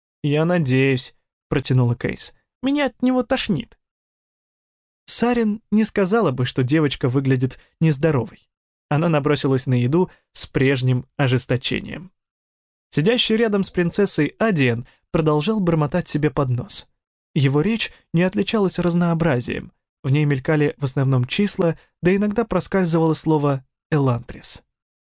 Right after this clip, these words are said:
Это всколыхнуло память Сарин. "Я не прочь осмотреть город, дядя", сказала она. "Особенно Элантрис". "Я хочу увидеть,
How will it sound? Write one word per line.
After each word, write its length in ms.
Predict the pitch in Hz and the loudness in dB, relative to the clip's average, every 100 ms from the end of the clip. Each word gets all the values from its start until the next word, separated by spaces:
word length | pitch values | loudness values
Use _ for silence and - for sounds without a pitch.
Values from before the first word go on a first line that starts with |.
| _ _ _ - | _ _ _ -4
Это 200 | 214 196 | -2 -2
всколыхнуло 680 | - 180 165 165 165 147 | 0 0 0 2 2 0
память 380 | 131 143 135 131 | 0 -2 -2 -4
Сарин. 460 | - 127 117 - - _ _ _ _ _ _ _ _ _ _ _ _ - | -2 -4 -4 -14 -20 _ _ _ _ _ _ _ _ _ _ _ _ 0
"Я 440 | 170 220 208 196 _ - | 2 2 0 -4 _ 0
не 160 | 214 233 | 0 2
прочь 260 | 262 202 | 0 0
осмотреть 460 | 139 147 143 165 143 | -2 -2 0 -2 0
город, 280 | 180 135 123 | 0 0 -2
дядя", 340 | 143 - - _ _ _ _ | -4 -4 -12 _ _ _ _
сказала 360 | 143 127 120 117 | 0 2 2 -2
она. 260 | 117 - _ _ _ _ _ _ | -6 -12 _ _ _ _ _ _
"Особенно 760 | 160 - 185 180 170 156 156 _ _ _ - | -2 0 2 2 2 0 -2 _ _ _ 0
Элантрис". 680 | 180 180 135 - - - _ _ _ _ _ _ _ _ _ _ - | 2 2 0 -6 -10 -12 _ _ _ _ _ _ _ _ _ _ -2
"Я 180 | 147 151 | -2 0
хочу 320 | 208 - 233 | -2 0 0
увидеть, 640 | 185 185 240 233 - | 2 0 0 -2 -4